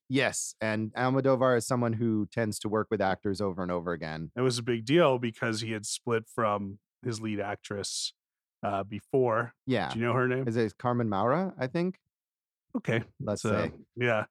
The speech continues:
Speaker 1: Hopefully that's right.
Speaker 2: And it wa-, that was a bitter feud.
Speaker 1: Yeah, and they eventually reunited, and she starred in some of his later films, uh,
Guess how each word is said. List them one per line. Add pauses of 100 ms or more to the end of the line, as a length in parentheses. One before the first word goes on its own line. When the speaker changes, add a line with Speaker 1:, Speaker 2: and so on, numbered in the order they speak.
Speaker 1:
Hopefully
that's
right.
Speaker 2:
And
it
wa-,
that
was
a
bitter
feud. (280)
Speaker 1:
Yeah,
and
they
eventually
reunited,
and
she
starred
in
some
of
his
later
films, (240)
uh,